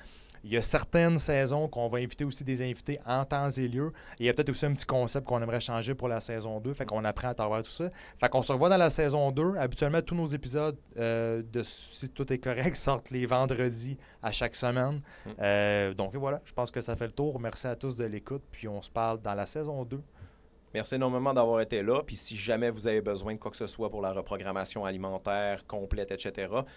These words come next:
Speaker 2: communiquez avec nous. On offre les services en ligne et aussi à la clinique. On est à Trois-Rivières, mais on le fait à travers tout le Canada en ligne. Fait que n'hésitez pas si vous avez besoin de quoi que ce soit. C'est notre spécialité de reprogrammer. Fait que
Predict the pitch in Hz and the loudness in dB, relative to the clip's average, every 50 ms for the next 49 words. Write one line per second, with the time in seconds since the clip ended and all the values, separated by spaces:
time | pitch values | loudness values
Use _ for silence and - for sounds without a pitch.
0 | - - - - 120 127 120 113 - 135 127 120 117 107 - - 135 135 127 113 | -18 -6 -2 0 0 0 0 0 2 2 2 2 2 -2 -2 -2 -2 0 0 0
1 | 107 110 107 110 107 - - 107 101 101 110 - - - 123 120 117 110 110 113 | 0 -2 -4 -4 -6 -4 -2 -2 -2 -2 -2 -2 -2 -2 0 0 2 2 2 0
2 | 117 120 120 123 123 - 131 120 117 113 - - - 117 113 - - 117 104 101 | 0 0 -2 -4 -4 -4 -4 -2 -2 -2 -2 -2 -2 -4 -6 -4 -2 0 0 0
3 | 98 - - 95 92 95 107 131 - - - - - - 110 120 135 135 127 123 | -2 -2 -6 -6 -4 -4 -4 -6 -6 -10 -20 -12 -6 -4 -2 0 2 2 2 0
4 | - 135 139 131 120 117 110 117 120 131 143 139 117 107 107 104 104 95 - 120 | 0 0 0 0 0 0 0 0 2 2 2 0 2 2 2 0 0 0 0 0
5 | 110 110 - 117 - 104 101 104 107 101 - - 113 101 - 107 98 98 92 92 | 0 0 0 -2 -2 0 2 2 2 0 0 -4 -6 -4 -2 -2 -2 -2 0 -2
6 | 95 90 87 87 87 87 87 87 - 98 95 - - - - - - 120 123 120 | -2 -2 -4 -4 -6 -6 -8 -4 -4 -4 -4 -6 -12 -20 -10 -4 0 0 0 0
7 | - - 123 123 135 127 - 117 107 113 104 101 104 101 107 110 104 - 107 - | 0 0 0 0 0 -2 -2 -2 0 0 0 0 0 -2 -2 -4 -4 -6 -6 -4
8 | - 101 - - 110 104 - 104 98 90 - - 95 - 113 101 92 - 104 98 | -4 -4 -2 -2 -4 -4 -4 -4 -6 -6 -6 -6 -6 -2 -2 -2 -2 -4 -6 -6
9 | 98 95 101 - - 98 95 90 87 87 87 87 - - - 104 - | -4 -4 -4 -2 -4 -4 -4 -4 -6 -6 -6 -10 -10 -10 -10 -10 -10